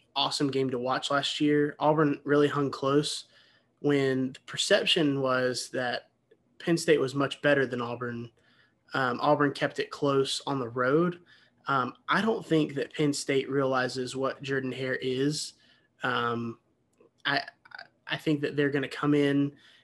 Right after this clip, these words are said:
It'll be very nice and quaint,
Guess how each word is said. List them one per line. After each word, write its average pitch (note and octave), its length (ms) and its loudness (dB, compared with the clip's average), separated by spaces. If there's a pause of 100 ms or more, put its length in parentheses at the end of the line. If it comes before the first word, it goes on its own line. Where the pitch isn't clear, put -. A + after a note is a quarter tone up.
(120)
It'll C#3 180 2
be C3 140 -4
very C3 600 2 (140)
nice C#3+ 400 0
and C3 100 -4
quaint, - 580 -2